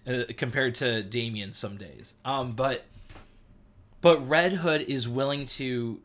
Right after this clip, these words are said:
to take that name, flip it over. That becomes a name that's redeemed. That you see, he, he has the Bat family emblem, the Bat emblem on his chest. He's affiliating himself with,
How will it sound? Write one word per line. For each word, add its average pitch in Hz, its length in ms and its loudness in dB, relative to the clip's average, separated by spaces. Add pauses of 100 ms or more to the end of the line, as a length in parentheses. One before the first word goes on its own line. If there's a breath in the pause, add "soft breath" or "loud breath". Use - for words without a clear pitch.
(120)
to 113 120 -8
take 175 420 -6
that 139 240 -2
name, 110 260 -6
flip 151 240 -4
it 131 120 -2
over. 110 400 -2 (320 loud breath)
That 131 160 -2
becomes 139 340 -6
a 131 40 -4
name 123 400 -4
that's 120 180 -4
redeemed. 110 380 -6
That 117 280 0 (220 loud breath)
you 123 80 -10
see, 151 320 0
he, 147 320 -4
he 123 240 -6
has 156 420 2
the 135 140 -2
Bat 143 520 0 (360)
family 131 500 -8 (100)
emblem, 110 460 -6
the 113 80 -10
Bat 127 400 0
emblem 120 420 -4
on 117 180 -2
his 104 160 -6
chest. - 600 -8 (720 soft breath)
He's 143 220 -6
affiliating 156 840 0
himself 123 520 0
with, 120 220 -2